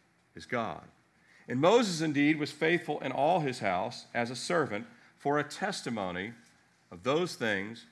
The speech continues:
which would be spoken afterward.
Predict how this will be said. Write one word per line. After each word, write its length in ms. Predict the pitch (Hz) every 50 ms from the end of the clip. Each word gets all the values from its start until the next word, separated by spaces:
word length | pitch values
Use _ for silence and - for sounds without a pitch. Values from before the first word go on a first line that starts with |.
| _ _ _ _ _ _
which 180 | - 104 - -
would 100 | 107 98
be 80 | -
spoken 560 | 101 - - - 117 110 104 - 107 101 101 101 - _ _ _ _ _ _ _ _ _ _ _ _ _ _ _ _ _ _ _ _ _ -
afterward. 520 | 110 107 - - 98 87 78 71 - -